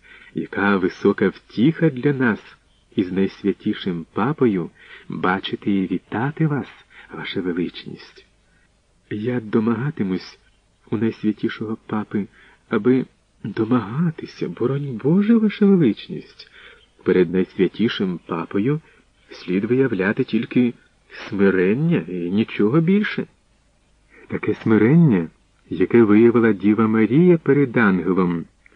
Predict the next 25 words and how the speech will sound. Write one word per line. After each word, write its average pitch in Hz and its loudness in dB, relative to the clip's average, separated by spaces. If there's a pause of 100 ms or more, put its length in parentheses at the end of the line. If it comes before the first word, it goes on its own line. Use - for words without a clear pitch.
що - 2
благовістив 104 0
про - -2
народження 92 0
нею 113 2
Христа. 139 -6 (720)
Або 98 0
ж - -10
таке, 165 2 (480)
яке 185 4
виказав 175 4 (120)
цар 135 -2
Давид, 127 4 (400)
що - 0
скакав 127 0
і 113 6
танцював 107 2
перед 98 2
Господом 120 0 (300)
при 110 4
перенесенні 110 4
ковчега 98 0
завіту 90 0 (240)
в 92 -4
Єрусалим. 87 -2